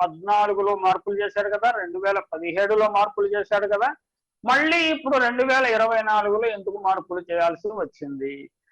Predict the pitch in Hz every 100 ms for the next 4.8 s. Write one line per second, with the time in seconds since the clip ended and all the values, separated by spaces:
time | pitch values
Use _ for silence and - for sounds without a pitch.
0 | _ - 185 214 262 226 190 135 156 156
1 | 214 262 151 - - 240 233 233 226 233
2 | 247 170 175 226 - 247 226 226 - 214
3 | 214 214 208 214 196 180 202 214 214 190
4 | - _ _ _ - 151 165